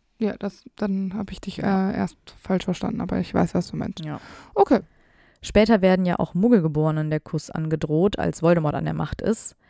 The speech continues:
Speaker 2: ähm, wenn sie sich nämlich der Registrierung verweigern. Wenn der Dementor jemandem einen Kuss geben will.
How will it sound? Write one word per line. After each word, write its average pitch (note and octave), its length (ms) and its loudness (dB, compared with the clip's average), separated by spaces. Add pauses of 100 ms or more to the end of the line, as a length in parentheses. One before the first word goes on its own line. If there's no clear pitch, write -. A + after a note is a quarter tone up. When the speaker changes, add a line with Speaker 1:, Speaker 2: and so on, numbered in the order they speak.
(480)
Speaker 2:
ähm, E3 280 2
wenn F3 160 6
sie F3+ 80 4
sich F3 140 0
nämlich E3 280 0
der D#3+ 180 0
Registrierung D#3 720 0
verweigern. - 640 -6 (480)
Wenn G#3 300 4
der G#3+ 120 4
Dementor E3+ 800 0 (960)
jemandem D#3+ 480 0
einen C#3 320 -4
Kuss - 320 4
geben D#3 340 2
will. D3+ 220 6